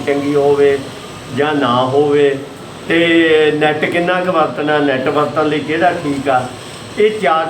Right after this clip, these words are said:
ਪੰਜ ਗੱਲਾਂ ਤੁਸੀਂ ਉਹਦੇ 'ਤੇ ਭਰ ਕੇ ਪਾ ਦਿਓ ਕਿ ਇਸ ਤਰ੍ਹਾਂ ਦੀਆਂ ਮੇਰੀਆਂ ਲੋੜਾਂ ਹੈ ਫੋਨ ਦੀਆਂ,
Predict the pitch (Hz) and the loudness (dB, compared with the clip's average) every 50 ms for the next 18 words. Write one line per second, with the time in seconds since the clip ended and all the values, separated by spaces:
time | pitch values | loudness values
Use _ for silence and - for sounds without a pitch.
0 | - - 180 180 175 165 - 151 143 143 151 156 147 143 151 139 131 147 156 156 | -4 -4 -4 -4 -4 -6 -4 -4 -2 0 0 0 0 0 -4 -4 -4 -2 -2 0
1 | 156 147 165 160 156 156 143 - 175 156 127 117 - - 123 123 120 135 120 117 | 0 0 -2 0 0 0 0 2 0 0 0 -2 -4 -4 -4 -2 0 2 2 2
2 | 117 120 123 139 143 127 131 - - - 156 151 160 175 170 175 175 170 185 165 | 0 0 -2 -2 -2 -2 -4 -6 -4 -2 0 2 2 0 0 -4 -4 -2 0 0
3 | 175 170 165 165 165 165 165 160 151 147 143 143 143 151 147 139 131 123 117 117 | 0 0 0 0 0 0 2 2 2 2 2 2 2 2 2 0 0 -2 -2 -2
4 | 117 127 135 151 165 170 - - - - - - - - - - - - - - | -2 -2 0 -2 -2 -4 -8 -12 -16 -18 -18 -18 -18 -18 -18 -18 -18 -18 -18 -18
5 | - - 151 147 156 160 165 170 165 170 170 190 185 185 | -10 0 2 2 4 4 4 2 2 2 2 2 2 0